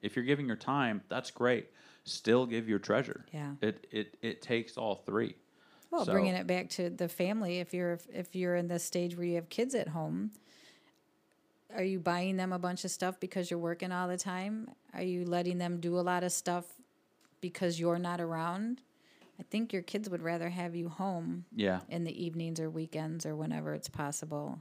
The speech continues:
Speaker 2: as opposed to the stuff that's not gonna last.
Speaker 1: Yeah.
Speaker 2: So you, maybe your time needs to go to your family right now. Not necessarily like, like people think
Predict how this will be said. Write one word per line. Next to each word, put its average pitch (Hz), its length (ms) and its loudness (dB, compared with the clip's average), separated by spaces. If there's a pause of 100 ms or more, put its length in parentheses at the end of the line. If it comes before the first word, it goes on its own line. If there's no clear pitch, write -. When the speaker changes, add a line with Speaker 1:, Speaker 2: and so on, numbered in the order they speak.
(100)
Speaker 2:
as 165 160 0
opposed 160 420 -4
to 156 80 -2
the 156 100 -6
stuff - 340 -6
that's - 240 -8
not 147 180 -4
gonna - 220 -6
last. - 580 -8
Speaker 1:
Yeah. 98 200 2 (560)
Speaker 2:
So 127 460 -6 (720)
you, 165 160 -8
maybe 165 300 -2
your 160 180 -2
time 160 320 -4
needs 165 260 -6
to - 60 -10
go 151 140 -4
to 160 80 -4
your 147 140 -6
family - 440 -6
right - 240 -8
now. - 240 -10 (1400)
Not - 180 -6
necessarily 156 880 -4 (960)
like, 151 340 -4 (840)
like 160 160 -4
people 170 220 -2
think 165 240 -4